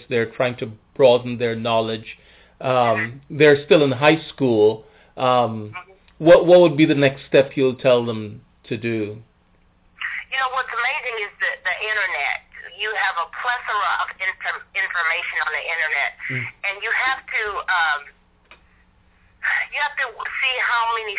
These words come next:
Speaker 2: sacrifices you're willing to make. And when I talk about relocation, there's only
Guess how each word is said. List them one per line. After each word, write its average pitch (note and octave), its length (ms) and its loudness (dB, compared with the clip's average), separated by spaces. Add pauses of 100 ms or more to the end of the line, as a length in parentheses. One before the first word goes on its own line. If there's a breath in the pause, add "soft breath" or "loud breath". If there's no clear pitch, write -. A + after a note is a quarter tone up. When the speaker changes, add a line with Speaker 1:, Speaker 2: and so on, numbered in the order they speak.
Speaker 2:
sacrifices F3+ 840 -4
you're F3 240 -4
willing F3 320 -8
to E3+ 40 -12 (120)
make. D#3 240 -4
And E3 80 -8
when E3 160 -2
I D#3+ 80 -6
talk G3+ 240 -4
about E3 320 -4
relocation, F3 880 -4 (560 loud breath)
there's A3+ 160 -4
only A3 240 -4